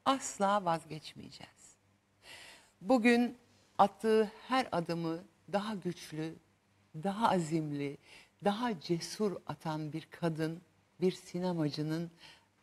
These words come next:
mesleki yolculuğuna tanıklık ettik. "Sinema bir şenlik değil, bir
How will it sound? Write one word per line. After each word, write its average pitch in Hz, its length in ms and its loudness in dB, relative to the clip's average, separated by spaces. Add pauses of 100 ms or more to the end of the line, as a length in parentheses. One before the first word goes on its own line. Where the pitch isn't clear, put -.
(500)
mesleki 214 480 4
yolculuğuna 160 760 6
tanıklık 151 560 -6
ettik. - 320 -14 (1600)
"Sinema 269 520 2
bir 226 60 0
şenlik 220 580 2
değil, 175 400 4 (440)
bir 262 320 -2